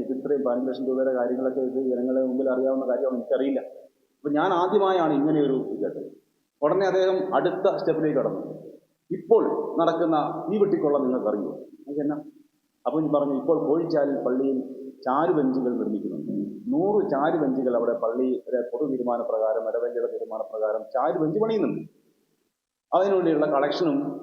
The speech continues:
ബഹുമാനപ്പെട്ട വികാരി അച്ഛനും കമ്മിറ്റി അംഗങ്ങളും കൈക്കാരന്മാരും കൂടെ തീരുമാനിച്ച അടിസ്ഥാനത്തിൽ വീട് വീടാന്തരം കയറി ഇറങ്ങി പണവും വാങ്ങുന്നുണ്ട്." ഒരു ചാരുബെഞ്ചിന് പതിനാറായിരം രൂപയാണ് അച്ഛൻ,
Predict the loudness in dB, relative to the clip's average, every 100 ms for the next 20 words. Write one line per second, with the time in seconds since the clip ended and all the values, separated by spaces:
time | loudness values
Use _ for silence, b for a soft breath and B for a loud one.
0 | -4 0 0 0 2 2 2 2 2 -2
1 | -2 0 0 0 0 -2 -2 -2 -2 0
2 | 0 2 0 0 0 0 -2 -4 -4 -4
3 | -4 -4 -6 -6 -6 -6 -4 0 2 2
4 | 2 0 -2 -2 0 2 0 0 -2 -2
5 | 0 2 2 2 0 -4 -12 -20 _ _
6 | _ _ _ 2 2 4 4 4 4 2
7 | 2 2 2 2 4 4 4 4 2 2
8 | 2 2 2 -2 -2